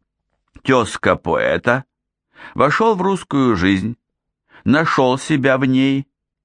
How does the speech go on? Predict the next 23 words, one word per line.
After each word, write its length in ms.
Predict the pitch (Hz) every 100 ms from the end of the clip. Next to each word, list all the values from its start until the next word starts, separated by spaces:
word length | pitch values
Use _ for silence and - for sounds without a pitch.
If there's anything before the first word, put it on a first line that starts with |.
| _
подобно 400 | 107 107 123 123
тому, 280 | 117 117 123
как 200 | 120 107
инородец-маргинал 1080 | 113 104 101 107 101 - 90 80 95 98 98
Мандельштам 840 | 92 95 85 87 80 - 175 156 120 _ _ _ _ _ _
вошел 460 | 90 92 - 104 104
в 80 |
русскую 480 | 110 123 - 131 135
поэзию. 760 | - 151 110 64 71 50 50 - _ _ _ _ _ _ _ _ _ _ -
«Он 240 | 85 90
родился 640 | 90 95 92 175 170 - 151
в 80 |
горах, 640 | 127 131 110 110 110 - - _ _ _
и 120 | 90
горечь 480 | 85 98 110 101 85
знал 300 | 90 95 90
тюрьмы. 680 | - 82 78 73 78 78 - _ _ _ _ - -
Хочу 280 | 104 -
его 240 | 208 190 170
назвать 580 | 156 135 123 147 151 -
не 220 | 107 107
Сталин, 760 | - - 113 151 135 87 80 - _ _ _ _ _ _
Джугашвили. 1200 | 67 76 117 110 110 - 67 87 120 131 101 67